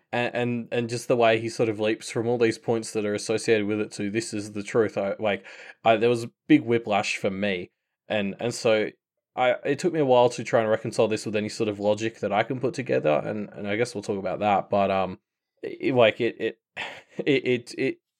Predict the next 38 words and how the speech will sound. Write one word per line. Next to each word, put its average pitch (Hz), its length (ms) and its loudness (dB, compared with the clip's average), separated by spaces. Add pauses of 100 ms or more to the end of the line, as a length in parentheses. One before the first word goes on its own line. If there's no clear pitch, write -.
(120)
it 135 140 -4
took 196 180 2
a 196 80 6
while 123 300 8
for 123 140 -4
me 117 180 0
to 107 240 2
sort 117 220 -2
of 98 120 -4
buy 110 280 8
it 113 60 6
on 104 140 2
any 101 160 0
logical 101 400 -2
level, 95 260 -2
but 98 140 0
I 101 60 2
still 143 260 0
kind 110 160 2
of 92 100 -8
immediately 107 600 0
bought 98 320 -4
it 98 160 -2
as, 98 200 -10
like, 95 260 -4 (420)
okay, 123 340 4
like, 113 160 0
I've 120 160 4
learnt 120 200 2
to 123 80 -6
trust - 300 0
Blake 104 280 -2
with 101 100 -8
this 101 140 -6
sort 104 200 -6
of 101 80 -8
thing, 98 280 -4
and 95 140 -10